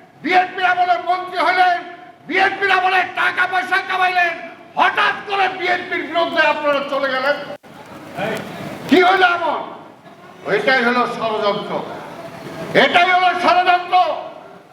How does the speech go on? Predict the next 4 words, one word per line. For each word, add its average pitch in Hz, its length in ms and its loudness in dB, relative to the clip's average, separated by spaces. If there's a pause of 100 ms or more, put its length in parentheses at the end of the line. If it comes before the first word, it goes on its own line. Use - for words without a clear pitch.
(420)
পাকিস্তানের 330 760 2
স্বাধীনতার 349 680 0
সময় 339 400 2 (560)
আপনার 311 280 0